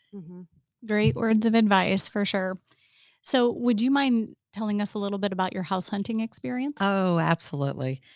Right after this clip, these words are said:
Speaker 3: Um, my husband and I both have backgrounds in real estate. My mother was a realtor.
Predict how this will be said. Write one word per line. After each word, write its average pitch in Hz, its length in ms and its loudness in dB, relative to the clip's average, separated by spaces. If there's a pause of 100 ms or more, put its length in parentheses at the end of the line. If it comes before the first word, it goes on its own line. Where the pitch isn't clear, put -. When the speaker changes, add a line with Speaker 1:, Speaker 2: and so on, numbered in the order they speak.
(440)
Speaker 3:
Um, 165 360 4 (200)
my 180 140 -2
husband 240 420 0
and 170 100 0
I 165 100 -2
both 147 240 -4
have - 180 -8
backgrounds - 760 -4
in 135 380 -2
real 143 220 -2
estate. - 420 -10
My 147 140 -4
mother 143 280 -2
was 139 220 -6
a 151 60 -10
realtor. 139 640 -6